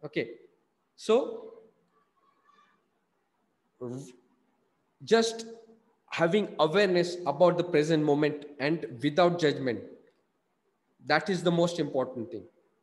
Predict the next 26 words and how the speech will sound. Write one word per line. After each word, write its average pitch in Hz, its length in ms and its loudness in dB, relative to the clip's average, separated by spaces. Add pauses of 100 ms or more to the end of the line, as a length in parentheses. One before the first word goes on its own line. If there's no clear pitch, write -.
(880)
And 170 120 0
it 202 180 0
involves 175 580 2
being 170 380 -2
aware 185 260 2
of 180 160 0
each 175 220 -10 (120)
thoughts, - 500 0 (640)
each 175 240 -2 (340)
feeling, 196 680 0 (580)
any 180 220 2
sensation 180 920 -2 (300)
that 160 320 -2
comes 196 300 2
to 190 100 -2
you 143 460 0 (680)
and 151 160 -2 (160)
accepting 196 540 -2
it - 440 -2
without 180 400 2
involvement 160 640 2
and 143 240 -2
non-judgmental 131 960 -4
way. 92 140 -10 (540)
Okay, 190 200 -14 (400)
so 220 560 2